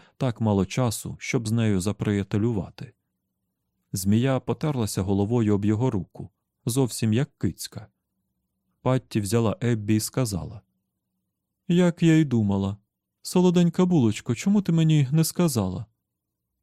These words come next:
Потім пояснила, почавши змінювати підгузок. "Вона повідомляє мені одразу ж усе, якщо одне з них заплутується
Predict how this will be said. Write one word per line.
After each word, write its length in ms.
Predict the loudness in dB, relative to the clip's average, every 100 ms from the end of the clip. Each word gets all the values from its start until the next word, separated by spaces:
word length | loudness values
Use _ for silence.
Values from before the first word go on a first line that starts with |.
| _ _ _ _
Потім 360 | -4 -2 -4 -2
пояснила, 640 | 0 0 0 0 2 0
почавши 540 | -4 -2 -2 0 -2
змінювати 480 | 0 0 2 0 -2
підгузок. 720 | -4 -2 -2 -4 -6 -16 _ _ _ _ _ _ _ _ _ -4
"Вона 380 | 0 2 2 2
повідомляє 680 | 2 2 2 2 2 2
мені 300 | 2 2 0 0
одразу 480 | -2 0 0 0
ж 100 | 0
усе, 380 | 0 -2 -6 -8 -10 _ _
якщо 360 | -4 -2 0 0
одне 260 | 2 0
з 80 | 0
них 240 | 2 2 0
заплутується 920 | -2 0 2 2 2 0 0 -2